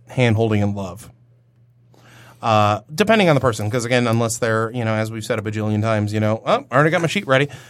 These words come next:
Normally, a person who has a character die, you know, they're, they're gonna go through a lot of emotions. They're, sometimes they're gonna be really mad.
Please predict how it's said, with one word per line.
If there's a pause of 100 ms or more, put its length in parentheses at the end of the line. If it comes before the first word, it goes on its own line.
(920)
Normally,
a
person
who
has
a
character
die, (260)
you
know,
they're,
they're
gonna
go
through
a
lot
of
emotions.
They're,
sometimes
they're
gonna
be
really
mad.